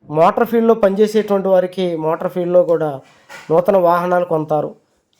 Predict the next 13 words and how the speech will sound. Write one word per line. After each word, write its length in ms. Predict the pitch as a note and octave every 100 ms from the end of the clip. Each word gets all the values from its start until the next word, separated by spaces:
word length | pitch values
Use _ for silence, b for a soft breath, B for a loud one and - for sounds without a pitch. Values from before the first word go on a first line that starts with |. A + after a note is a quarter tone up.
| _ -
చదువుకునేటువంటి 800 | F3+ G#3 A3+ A#3+ A#3 A3 G#3+
వారు 200 | G#3 G3+
కూడా 200 | F#3+ G3
విద్యారంగంలో 760 | F3+ D#3 C#3+ G3+ G3+ G3 F#3+ F#3+
బాగా 320 | E3+ D3+ F3 F3+
రాణిస్తారు. 560 | D3+ D#3 D#3 C3+ A#2 - _ _ _ _ _
ప్రేమించుకొని 640 | F3 G#3 A#3+ A#3 A3 A3+ A3
విడిపోయినటువంటి 760 | F#3 G3 G#3+ G#3+ G#3 G3+ G3
వారు 220 | F#3 F#3 F3+
కూడా 260 | F3+ E3+ D#3+ D#3 b b _ -
తిరిగి 240 | F3+ G3+
కలుసుకుంటారు. 800 | G#3 F3+ E3+ - F3 D#3+ E3+ E3+ F3 _ _ _ _
అలాగే 440 | E3 G3 A3 G#3